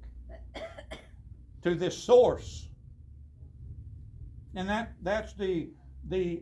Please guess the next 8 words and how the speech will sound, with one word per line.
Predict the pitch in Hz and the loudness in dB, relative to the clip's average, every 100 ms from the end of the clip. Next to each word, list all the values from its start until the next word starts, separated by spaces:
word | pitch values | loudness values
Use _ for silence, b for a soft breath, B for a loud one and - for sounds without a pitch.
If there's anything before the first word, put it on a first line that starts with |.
| - - | -4 4
element | 233 247 240 202 | 8 8 6 2
of | 165 135 | 0 0
growth | 196 254 233 185 - | 2 6 6 4 0
of | 190 165 | -2 0
the | 170 | 2
early | 190 214 175 | 2 2 0
church, | - 233 240 233 | 0 2 2 2
that | 170 160 | 0 -2